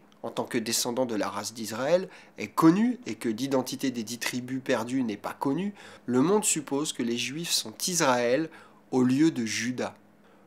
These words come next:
Le monde entier a été séduit, ne sachant même pas quels sont les peuples héritiers du droit d'aînesse. Demandez sans tarder votre brochure gratuite intitulée Les Anglo-Saxons selon la prophétie. Vous y trouverez l'explication de cette vérité stupéfiante et fascinante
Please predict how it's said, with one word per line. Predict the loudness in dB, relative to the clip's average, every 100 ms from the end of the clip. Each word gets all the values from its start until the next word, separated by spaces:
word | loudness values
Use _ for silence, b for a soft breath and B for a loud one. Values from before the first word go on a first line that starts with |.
| -2
Le | 6 8
monde | 8 6 6
entier | 2 2 2
a | 2
été | -2 0
séduit, | 2 2 0 -4 -8 -12 -20 _
ne | -2 0
sachant | 2 2 2 2
même | 2 0
pas | 2 2 2
quels | 0 -2
sont | 0 -2
les | 0
peuples | 0 -2 -6 -4
héritiers | -2 -2 -4 -2 -2
du | -4
droit | -8 -2 -2
d'aînesse. | 0 -2 -2 -4 -6 -8 B B B -16
Demandez | 6 6 8 4 4 0
sans | -2
tarder | 0 0 0 -4
votre | -6 -6 -6
brochure | -4 -4 -4 -4 -8 -8
gratuite | -12 -6 -4 -4 -6 -8 -8 -4
intitulée | -4 -4 -4 0 2
Les | 2 0
Anglo-Saxons | 0 0 -2 -4 -4 -4
selon | -4 -4 -2
la | -2
prophétie. | -4 -6 -6 -6 -6 -8 -10 -20 B B B B B -6
Vous | -2 0
y | 0
trouverez | 0 0 0 -2
l'explication | -2 -2 -4 0 0 0 -2
de | -2
cette | -2 -4 -2
vérité | -2 -2 -2 -4
stupéfiante | -6 -6 -4 -2 -2 -4
et | -8
fascinante | -6 -4 0 0 -2